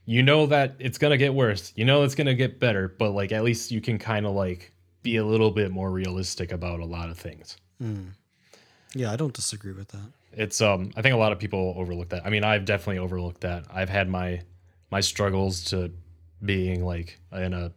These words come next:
Speaker 1: better spot, whether it was from, like, social skills, from being on the spectrum to other interpersonal type deals. Um, that was something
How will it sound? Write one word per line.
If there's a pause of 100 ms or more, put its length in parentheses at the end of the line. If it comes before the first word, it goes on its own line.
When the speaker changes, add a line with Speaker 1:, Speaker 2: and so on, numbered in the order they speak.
(240)
Speaker 1:
better
spot,
whether
it
was
from,
like,
social
skills, (280)
from
being
on
the
spectrum
to (800)
other
interpersonal
type
deals. (480)
Um,
that
was
something